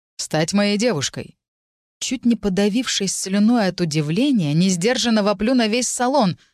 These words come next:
«Что, прости?» Марк тяжело вздыхает.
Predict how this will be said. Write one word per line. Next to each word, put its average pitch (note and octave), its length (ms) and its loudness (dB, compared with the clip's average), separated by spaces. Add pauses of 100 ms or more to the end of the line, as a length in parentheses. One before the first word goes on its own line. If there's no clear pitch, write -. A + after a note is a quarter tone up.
(340)
«Что, A4+ 580 0
прости?» F#4+ 720 2 (500)
Марк F3 340 -2
тяжело D#3+ 360 -2
вздыхает. D3 560 -6